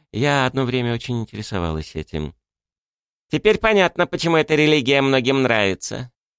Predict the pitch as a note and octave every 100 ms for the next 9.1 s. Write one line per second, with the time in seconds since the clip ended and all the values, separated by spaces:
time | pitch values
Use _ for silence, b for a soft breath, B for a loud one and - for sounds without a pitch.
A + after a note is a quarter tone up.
0 | _ C#3+ C3 E3 - E3+ - D#3 C3 D3
1 | D#3 D3 - C#3+ - G2+ F#2 F#2 D#2+ _
2 | _ G2+ F2 F#2+ F#2+ F2 F2 F#2 F2+ F2
3 | D#2+ D#2 D#2 D#2 - D2 D2+ D2+ A#1 -
4 | - _ _ _ _ _ _ _ _ _
5 | C3+ G3+ - - D#3+ D3+ - F2 F#2+ D2+
6 | _ _ _ _ _ G#2+ F#2+ G#2+ C#3 -
7 | - F2 F2 F#2+ F#2+ F2+ - - _ _
8 | _ _ G2+ A2 - D2 C2 - B1+ -